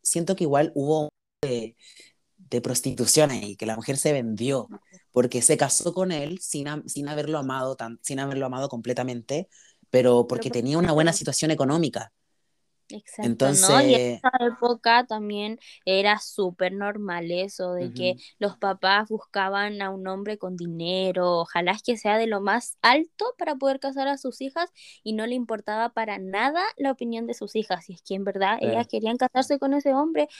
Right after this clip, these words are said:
Speaker 2: o si simplemente querían casarse, ¿no? Eh, su opinión era inválida en ese entonces.
Speaker 1: Ujú. Agradecido de vivir en esta época. <laughs>
Speaker 2: Sí, <laughs>
Speaker 1: Eh,
Speaker 2: que en verdad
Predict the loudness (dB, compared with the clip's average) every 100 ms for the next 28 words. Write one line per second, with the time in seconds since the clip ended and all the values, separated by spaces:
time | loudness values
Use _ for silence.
0 | -18 -6 -6 -4 -4 0 2 4 4 2
1 | 0 0 0 0 2 2 -2 -10 _ _
2 | -4 0 2 2 0 -2 -2 -2 0 0
3 | 2 4 6 6 4 4 4 2 0 -6
4 | -10 -10 -8 -8 -8 -12 -12 _ -14 -10
5 | -12 -14 _ -20 -20 _ _ _ _ _
6 | 2 4 8 6 4 4 4 6 4 2
7 | -2 -2 -4 -6 -8 -8 -8 -10 -10 -12
8 | -12 -12 -12 -4 0 2 4 4 4 2
9 | -2 -8 -2 4 6 6 4 4 4